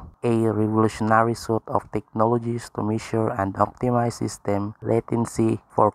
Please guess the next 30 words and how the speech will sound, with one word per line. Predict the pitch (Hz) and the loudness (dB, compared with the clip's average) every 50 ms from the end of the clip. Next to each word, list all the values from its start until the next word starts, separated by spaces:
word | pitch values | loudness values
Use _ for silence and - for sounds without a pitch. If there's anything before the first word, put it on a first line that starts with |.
| _ | _
competitive | - - 104 101 - - - 117 - 131 127 - 123 123 123 113 117 - - - _ 120 | -4 -2 -2 -2 -4 -6 -8 -4 -4 -4 -2 -2 -2 -2 -2 -4 -10 -14 -20 -20 _ -4
games, | 113 104 95 101 101 98 - - - - - | -2 -2 -2 -2 -4 -6 -8 -10 -14 -12 0
and | - 120 123 131 127 - | 2 4 4 4 2 0
to | 113 107 - _ | -4 -6 -4 _
take | - 135 135 131 - _ | -2 -2 0 -2 -2 _
your | 131 117 113 | 2 2 2
creative | 110 - - 127 127 127 127 - - - 127 120 | 0 -2 -4 -2 0 0 -2 -2 -4 -4 -4 -4
projects | - - 110 107 110 110 107 107 - - - | 2 2 2 2 2 0 -6 -8 -8 -10 -4
to | - 113 104 101 - _ | -2 -2 -2 -2 -4 _
a | 110 | -4
new | 104 101 104 107 123 143 151 | -2 -2 0 2 4 4 4
level | 143 131 127 127 123 113 113 113 110 | 4 2 2 2 2 2 0 0 0
with | 110 107 107 101 101 101 | 2 0 0 0 0 -8
GeForce | 107 - 131 139 135 - - 127 120 117 - | -10 -6 -6 -6 -4 0 2 2 2 0 0
R | 113 113 120 - - | 0 0 0 0 0
T | - | -6
X | 110 110 - - - | -6 -6 -6 -10 -4
thirty | - 127 127 127 - 143 | 0 0 0 0 -2 -10
series | - - - 117 110 107 104 104 104 104 - - - - - _ 107 | -12 -4 -2 0 0 2 2 0 -2 -4 -6 -14 -18 -20 -16 _ -8
G | 110 110 | -8 -8
P | - - 120 117 117 113 | -6 -4 -2 0 2 2
Us, | 113 110 - - - - - _ _ | 2 0 -2 -6 -14 -18 -20 _ _
delivering | - 113 113 120 135 131 135 139 139 135 131 127 120 | 2 4 6 6 6 6 6 6 6 4 2 0 -2
E | 120 127 127 | -4 -2 0
I | 127 123 120 | 2 2 2
acceleration | 117 - - - 113 117 113 113 117 117 117 - - 113 107 104 | 0 -4 -4 -6 -4 -2 0 0 0 0 -2 -2 -2 -2 -2 -2
in | 110 107 98 - _ | -2 -4 -4 -2 _
top | - 113 123 - _ | 2 2 2 2 _
creative | - 117 117 117 120 - _ 127 120 107 98 | -6 -4 -2 -2 -2 -2 _ -4 -4 -4 -2
apps, | 107 107 107 - - - - - | -2 -2 -2 -4 -6 -16 -18 -18